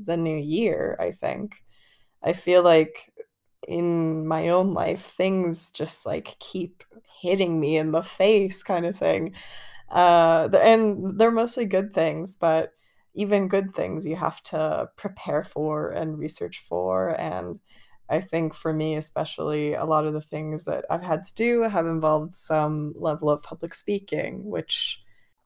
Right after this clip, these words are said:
uh, is, uh, an interesting thing for me to do because,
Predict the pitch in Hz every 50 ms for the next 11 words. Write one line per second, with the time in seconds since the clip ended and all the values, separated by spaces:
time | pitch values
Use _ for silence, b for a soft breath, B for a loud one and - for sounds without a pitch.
0 | _ - - - 185 185 190 196 190 - - 233 240 247 262 254 254 240 - -
1 | - - - - - - _ _ _ _ _ - - - - - - 208 214 208
2 | 208 196 208 226 247 240 - 240 254 240 247 269 247 247 - - - 208 202 196
3 | 196 190 - - 202 196 190 190 185 - 180 190 175 170 170 165 165 160 165 -
4 | 185 185 170 165 160 170 185 190 196 - - - - 170 - - - - - -
5 | - 156 156 160 165 175 185 - - - - - -